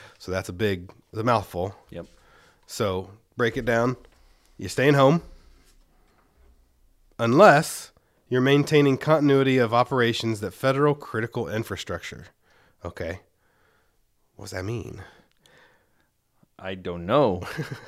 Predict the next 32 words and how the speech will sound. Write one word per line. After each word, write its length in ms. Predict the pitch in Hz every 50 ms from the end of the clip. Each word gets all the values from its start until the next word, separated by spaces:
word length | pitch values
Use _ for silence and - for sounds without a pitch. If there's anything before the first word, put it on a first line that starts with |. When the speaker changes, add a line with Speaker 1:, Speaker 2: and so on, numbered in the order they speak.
| - _ _ _ _ - - - -
Speaker 1:
Well, 200 | - 143 180 208
Speaker 2:
That's 120 | 196 170
Speaker 1:
good 160 | 151 170 190 185
Speaker 2:
the 40 |
Speaker 1:
thing 160 | - 190 180 -
we 80 | 156 147
printed 260 | - 180 170 165 151
the 100 | 156 151
Speaker 2:
problem. 440 | 143 139 127 135 - 110 107 95 92
Speaker 1:
article. 180 | - - - -
Speaker 2:
<laughs> 400 | - - - - - - - _
Speaker 1:
Uh, 420 | 151 151 151 147 143 147 147 143
so, 460 | 143 - - 190 175 165 156 147 147 - - _ _ _ _ _ _ _ _ _ _ _ _ _ _ _ _ _ _ _ _ _ _ _ _ -
I, 140 | 139 170
I 220 | - - 156 165 170
will 120 | 165 156
be 160 | 143 143 139
honest. 400 | 139 135 131 117 104 98 - -
When 160 | 135 131 127 127
I, 300 | 131 139 147 147 151 151
the 240 | - - 135 143
first 340 | - - - 185 190 180 -
article 340 | 147 143 147 147 147 - 135
I 120 | 123 127
read 340 | 127 123 123 123 123 123 117
last 260 | 120 117 117 110 -
night 280 | - 113 104 98 95 -
after 260 | - 110 110 - - 104
California 560 | - 120 113 107 104 - 113 107 110 107 107 104
announced 340 | 101 101 104 104 - -
its 140 | 104 98 -
lockdown, 420 | 104 98 101 - - 98 92 92